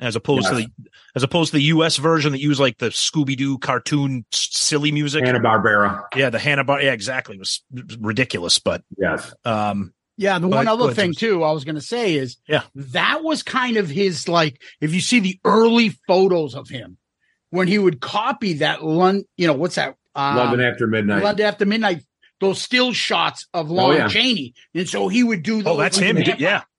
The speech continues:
Speaker 1: Yep.
Speaker 3: And apparently, I guess that video never, I, th-, it's missing. It's one of those things that got damaged or something. So there's no real footage
Speaker 2: There's
Speaker 3: of that
Speaker 2: copies of
Speaker 3: movie.
Speaker 2: it.
Speaker 3: Yeah,
Speaker 1: Yeah.
Speaker 3: exactly. But, uh, that's the image that Gene took, and that's why he loves Lon
Speaker 1: Loves
Speaker 3: Chaney.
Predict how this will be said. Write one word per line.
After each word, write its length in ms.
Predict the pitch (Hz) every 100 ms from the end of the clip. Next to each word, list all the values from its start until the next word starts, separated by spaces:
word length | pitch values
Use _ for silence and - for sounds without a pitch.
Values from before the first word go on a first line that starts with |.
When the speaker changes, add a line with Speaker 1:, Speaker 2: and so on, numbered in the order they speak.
| _ _ 190
Speaker 1:
Yep. 300 | 214 170 - _ _ -
Speaker 3:
And 120 | 202
apparently, 500 | 190 - 262 254 202
I 80 | 175
guess 200 | 175 196
that 180 | 190 156
video 540 | 127 202 208 185 170 147
never, 460 | 156 180 180 180 -
I, 260 | 139 139 123 -
th-, 160 | 156
it's 180 | 156 131
missing. 440 | 139 160 - 202 190
It's 120 | 135
one 120 | 156
of 60 | 165
those 140 | 156 165
things 140 | 160
that 40 | 135
got 160 | 123
damaged 480 | 107 151 170 170 156
or 60 | 156
something. 400 | 185 175 196 180 - -
So 140 | - 151
there's 180 | 143 156
no 220 | 160 156
real 520 | 143 156 160 156 123 _ _ _ _ _
footage 460 | - - 185 - -
Speaker 2:
There's 20 |
Speaker 3:
of 60 | 165 156
that 120 | -
Speaker 2:
copies 160 | -
of 60 | 170
Speaker 3:
movie. 120 | 95
Speaker 2:
it. 80 | 95 - -
Speaker 3:
Yeah, 420 | 185 208 190 170
Speaker 1:
Yeah. 160 | 113 160
Speaker 3:
exactly. 600 | 151 196 190 - 147 120 _ _ -
But, 120 | 196
uh, 140 | 185 180
that's 340 | 160 185 220 -
the 160 | 208
image 260 | 220 208 143
that 100 | 165
Gene 260 | 127 180 175
took, 300 | - 208 165
and 60 | 147
that's 160 | 156
why 140 | 180 151
he 40 |
loves 680 | 127 143 160 170 165 156 139
Lon 240 | 151 143
Speaker 1:
Loves 320 | 117 113 117
Speaker 3:
Chaney. 80 | 123